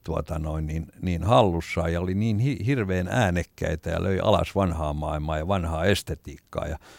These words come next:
silloinkin mä rakastin perinnejatsin soittamista ja sehän nyt oli ihan, eh, tota, sitten, vaikka, vaikka, vaikka, tota, esimerkiksi sinne poliittiseen musiikkiin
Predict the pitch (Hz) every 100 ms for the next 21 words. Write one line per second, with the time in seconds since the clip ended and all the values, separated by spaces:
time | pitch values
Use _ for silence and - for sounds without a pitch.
0 | - - - - 131 107 90 87 80 80
1 | 85 78 - 87 - - 104 85 78 76
2 | 80 - 82 101 90 - - 73 78 -
3 | 80 - 87 80 78 80 82 101 85 71
4 | - - _ - - 80 82 - 78 -
5 | - 80 - - - - - - - 82
6 | - 85 85 90 - 87 - - - -
7 | - _ _ _ 82 98 95 98 95 85
8 | 98 92 90 98 92 - 127 98 - 87
9 | 92 90 117 - 90 - - 92 90